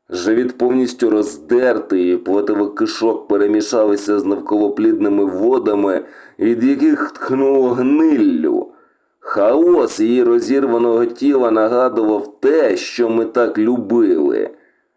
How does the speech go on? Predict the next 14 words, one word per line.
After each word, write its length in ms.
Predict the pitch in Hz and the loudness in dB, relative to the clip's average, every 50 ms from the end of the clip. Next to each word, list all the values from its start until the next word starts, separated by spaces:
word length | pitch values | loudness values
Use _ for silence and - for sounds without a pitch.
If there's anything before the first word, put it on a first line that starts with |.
| _ _ _ _ _ | _ _ _ _ _
Пробивалося 720 | - 87 92 87 101 101 113 135 135 127 117 110 104 101 98 | -6 -6 -2 -2 -2 0 0 0 2 2 0 0 -2 -4 -4
щось 340 | - - 107 107 107 - | -2 -2 -2 -2 0 0
рідне 440 | 104 113 135 151 147 - 98 104 101 | 0 0 2 2 2 2 0 -2 -2
в 60 | 98 | -2
цьому 300 | - - 110 107 107 104 | -2 -4 -2 0 0 -2
мертвому 640 | 104 110 123 123 113 - - 104 104 104 107 113 - | 0 0 -2 -2 -2 -2 -4 -2 -2 -2 -2 -2 -4
погляді, 800 | - - _ 131 139 143 135 117 110 107 101 101 95 95 101 104 | -6 -8 _ -2 0 2 2 2 2 0 0 0 0 0 0 0
який 260 | 101 98 107 120 123 | 0 0 0 -2 -2
застиг, 600 | 117 - 110 107 - - - - 131 123 107 92 | 0 0 -2 -2 -2 -8 -4 -2 -2 0 0 0
як 220 | 104 - - - | -2 -2 -4 -8
кинутий 500 | - 117 123 120 110 107 - - 113 107 | -4 0 0 2 2 0 0 0 -2 -2
у 180 | - - 117 120 | 0 0 -2 0
воду 420 | 110 110 120 180 - 123 120 - | 2 2 0 2 2 0 -2 -4
камінь. 720 | - - - 110 98 90 78 67 69 69 67 65 64 60 - | -4 -4 -4 -2 -2 -2 -2 -2 -4 -4 -4 -4 -6 -6 -10